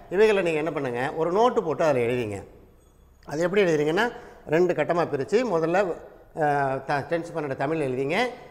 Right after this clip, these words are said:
நேரா டென்ஸ் பன்னெண்டு இங்கிலீஷ்ல எழுதிங்க. இதை வச்சுக்கிட்டிங்கன்னா, நம்ம நாளைய மறுதினம் என்ன பண்ண போறோம், அதாவது நான்காவது வகுப்பு, ஐந்தாவது வகுப்புல, ஐந்தாவது வகுப்புல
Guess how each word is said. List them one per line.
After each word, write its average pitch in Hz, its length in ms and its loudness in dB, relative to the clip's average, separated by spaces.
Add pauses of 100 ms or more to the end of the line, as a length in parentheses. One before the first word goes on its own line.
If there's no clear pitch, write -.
(120)
நேரா 202 360 2
டென்ஸ் 190 360 -2
பன்னெண்டு 196 280 2 (360)
இங்கிலீஷ்ல 190 400 0
எழுதிங்க. 117 560 -2 (300)
இதை 190 140 0
வச்சுக்கிட்டிங்கன்னா, 190 600 0
நம்ம 170 200 0
நாளைய 190 320 2
மறுதினம் 196 340 2
என்ன 160 140 0
பண்ண 151 140 -2
போறோம், 147 540 0 (380)
அதாவது 170 300 2
நான்காவது 185 400 2
வகுப்பு, 143 420 0
ஐந்தாவது 170 480 6
வகுப்புல, 117 300 -2
ஐந்தாவது 170 480 4
வகுப்புல 160 480 4